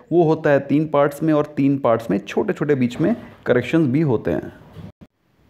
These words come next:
So अभी तक आपको ये समझ में आ गया है कि जो भी मूव होता है उसमें दो तरह की वेव होती हैं, एक इम्पल्सिव मूव,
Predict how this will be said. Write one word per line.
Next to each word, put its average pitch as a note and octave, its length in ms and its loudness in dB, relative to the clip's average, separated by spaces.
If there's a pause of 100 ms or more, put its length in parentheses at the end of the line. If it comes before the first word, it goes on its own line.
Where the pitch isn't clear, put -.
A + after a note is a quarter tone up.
(500)
So - 40 0
अभी F#3 160 6
तक G3+ 80 2
आपको F3 240 4
ये F3 60 4
समझ D#3+ 200 2
में D3 140 4
आ C#3 60 4
गया D3 240 6
है D3+ 100 2
कि D3+ 120 0
जो C3 180 2
भी C#3+ 100 2
मूव C#3 280 4
होता D3 260 2
है C#3+ 100 6
उसमें C#3 420 0
दो C3+ 160 4
तरह B2+ 200 2
की A#2 120 2
वेव A#2 220 2
होती C3+ 300 0
हैं, C3 60 4
एक C3 120 -4
इम्पल्सिव A#2+ 640 0
मूव, D#3+ 260 4